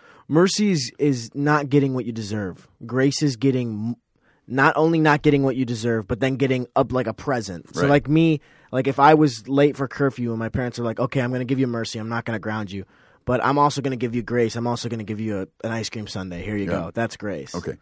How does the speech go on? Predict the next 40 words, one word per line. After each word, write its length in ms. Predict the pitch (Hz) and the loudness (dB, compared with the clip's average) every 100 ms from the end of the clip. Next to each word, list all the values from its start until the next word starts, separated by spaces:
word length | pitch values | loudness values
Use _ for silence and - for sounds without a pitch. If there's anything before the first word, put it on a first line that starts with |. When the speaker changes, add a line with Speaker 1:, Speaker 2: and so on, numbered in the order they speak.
| _ | _
Speaker 2:
Now, 120 | 123 123 | -2 0
I, 160 | 139 151 | 0 2
I 100 | 131 | 2
think 220 | 127 165 | 2 4
that's 180 | 143 123 | 4 2
important 320 | 117 127 113 | 0 0 0
for 100 | 107 | -2
people 240 | 101 101 87 | -2 -2 -2
to 60 | 87 | -4
hear 220 | 104 80 | -2 -4
because, 340 | 67 80 87 80 | -4 -4 -4 -2
it, 200 | 92 95 | -4 -2
you 80 | |
know, 200 | 101 87 - _ _ _ | -4 -4 -8 _ _ _
a 100 | 95 | -6
lot 240 | 104 127 156 | -2 0 0
of 60 | |
times 220 | - 107 98 | -2 -4 -2
we 80 | |
mix 280 | 98 110 - | -2 -2 -6
the 80 | 92 | -10
two 180 | 82 90 | -6 -6
concepts, 480 | 101 87 87 71 - | -4 -6 -6 -8 -6
but, 200 | 87 90 | -6 -2
but 140 | 101 | -2
mercy 380 | 120 160 165 117 | -2 -4 -4 -2
is 180 | 85 - | -2 -2
really 400 | 104 101 90 - _ _ - | 0 2 0 -2 _ _ -4
not 340 | 101 107 - | 0 -2 -2
getting 320 | 98 95 90 | -2 0 0
what 140 | 87 78 | -2 -2
we 140 | 85 | -4
deserve. 580 | 80 76 80 80 69 - | -4 -6 -4 -2 -4 -6
And 240 | - 90 98 | -6 -4 0
when 120 | 117 | 2
we 100 | 143 | 2
do 160 | 147 202 | 0 -6
something 240 | 170 113 | -6 -6
really 200 | 113 98 | -4 -4
stupid 580 | - - 98 98 127 | -6 -4 -4 -2 -4